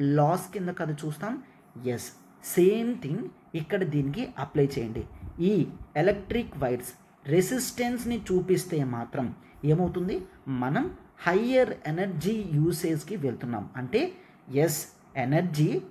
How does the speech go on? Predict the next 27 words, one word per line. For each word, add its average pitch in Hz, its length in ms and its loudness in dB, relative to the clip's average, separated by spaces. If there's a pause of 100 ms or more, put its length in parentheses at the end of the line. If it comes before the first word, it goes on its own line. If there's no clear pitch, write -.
(180)
produce 165 540 2
చేస్తున్నారు. 208 520 2 (300)
For 139 160 -6
example, 196 500 0 (340)
మీకు 190 240 2
అర్థం 165 280 -2
కావడానికి 175 480 0 (480)
simple 233 340 2 (100)
numbers 185 380 0
అనేవి 160 320 0
తీసుకుంటున్నాను, 156 600 -2 (380)
Random 208 520 4
numbers 160 340 0
తీసుకుంటున్నాను. 147 580 -2 (340)
మీరు 196 160 6 (440)
ప్యూర్గా 240 380 4 (140)
డీటెయిల్డ్గా 214 640 2
వెళ్ళిపోయి 196 380 2
క్యాలిక్యులేషన్స్ 160 600 -2
చేసి 147 260 -2
చూడాల్సిన 131 420 0 (160)
అవసరం - 280 -2 (360)
లేదు. 104 180 -4 (360)
For 143 160 2
example, 147 460 4 (340)
take - 160 0 (880)
ఒక 160 100 0